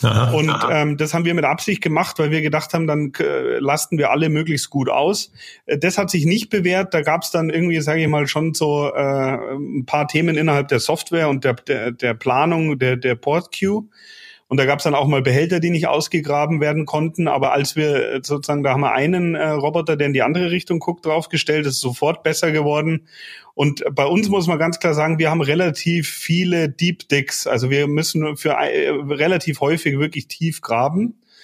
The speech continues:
Speaker 2: Und, ähm, wenn dann die Fläche zu klein ist, also unser erstes Grid war, weiß ich nicht, ja, vierundzwanzigtausend Behälter, da hat man gemerkt, dann, das ist nicht optimal.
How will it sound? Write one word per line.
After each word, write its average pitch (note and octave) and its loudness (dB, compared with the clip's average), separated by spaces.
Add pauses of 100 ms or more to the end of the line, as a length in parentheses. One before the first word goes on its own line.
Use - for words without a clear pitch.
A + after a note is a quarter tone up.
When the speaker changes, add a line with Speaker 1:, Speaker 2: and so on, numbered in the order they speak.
(340)
Speaker 2:
Und, D#3+ 0
ähm, D3 2
wenn D3+ 0
dann F#3+ 2
die F3+ 2
Fläche G3+ 2
zu - -2
klein D3+ 2
ist, B2+ 0
also C3 2
unser C#3+ 0
erstes E3 0
Grid E3 0
war, C3 0 (280)
weiß C3+ 0
ich D#3 -2
nicht, B2+ 0
ja, C3 0
vierundzwanzigtausend C#3 -4
Behälter, E3 -2 (440)
da C#3+ 0
hat F3+ 0
man E3+ 2
gemerkt, D3+ 0
dann, D#3 0
das D#3 -2
ist E3+ -2
nicht E3+ 0
optimal. G2+ 0